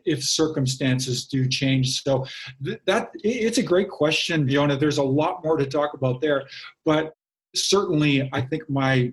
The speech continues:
my background in pro sports provided me with those attributes as I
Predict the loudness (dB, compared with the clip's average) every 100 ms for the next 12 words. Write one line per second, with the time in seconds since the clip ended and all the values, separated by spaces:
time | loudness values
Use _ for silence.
0 | -2 0 0 0 -2 -2 -2 2 2 2
1 | 0 -2 -2 -4 -2 0 -2 -6 -16 -20
2 | -20 _ _ -8 -2 0 2 2 2 2
3 | 2 2 2 0 -2 0 0 0 0 -2
4 | -2 -4 -4 -4 -4 -4 -2 -2 0 0
5 | -2